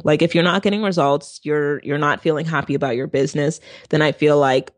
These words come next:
there might be something that I need to be working on better as a coach or a,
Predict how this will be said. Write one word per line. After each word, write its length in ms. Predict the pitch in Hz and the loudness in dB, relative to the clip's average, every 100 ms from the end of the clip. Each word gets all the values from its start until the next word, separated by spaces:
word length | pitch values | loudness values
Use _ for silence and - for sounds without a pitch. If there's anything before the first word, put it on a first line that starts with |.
| _ _ | _ _
there 180 | 156 151 | 0 0
might 240 | 147 143 | 0 -2
be 80 | - | -2
something 340 | 156 151 151 143 | -4 -2 -2 -2
that 140 | 147 | 0
I 140 | - 151 | 0 0
need 120 | 147 | -2
to 60 | 160 | 0
be 120 | 139 | 0
working 360 | 131 156 139 | 0 0 -2
on 160 | 143 135 | -4 0
better 220 | 135 139 | 0 2
as 180 | 131 120 | 2 0
a 60 | 127 | -2
coach 400 | - 139 139 151 | 0 2 2 0
or 240 | 135 131 | 2 2
a, 200 | - 151 | 0 -4